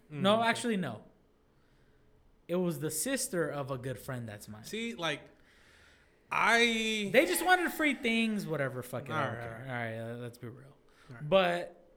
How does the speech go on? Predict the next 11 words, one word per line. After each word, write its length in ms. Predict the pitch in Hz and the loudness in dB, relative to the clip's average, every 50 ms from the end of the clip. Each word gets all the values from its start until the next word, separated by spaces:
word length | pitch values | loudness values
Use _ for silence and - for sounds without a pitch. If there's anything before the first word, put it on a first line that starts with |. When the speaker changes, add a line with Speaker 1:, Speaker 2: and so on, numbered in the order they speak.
| - | -8
Speaker 2:
the 140 | 170 160 180 | -6 -4 -4
point 380 | 175 - 233 277 294 285 262 233 | -4 -2 0 2 2 2 2 2
is, 340 | 208 196 185 180 175 160 - | 0 0 0 -2 -2 -4 -6
in 140 | 160 180 180 | -6 -4 -2
order 240 | 196 240 269 311 302 | 0 0 2 0 0
to 160 | 294 - 269 208 | 0 -2 -4 -4
join 520 | 147 123 135 160 170 190 190 185 175 - - - - _ _ _ _ 156 | -4 -4 -4 -2 -2 -2 -4 -4 -6 -8 -14 -18 -20 _ _ _ _ -10
a 80 | 165 | -8
game, 560 | 147 127 139 147 139 131 127 127 139 156 156 156 - | -8 -6 -4 -4 -4 -4 -6 -6 -8 -8 -10 -12 -12
quote 220 | - - 139 131 | -8 -8 -6 -6
unquote, 500 | 127 123 123 - 127 120 123 127 127 - | -6 -10 -12 -10 -8 -8 -8 -8 -10 -12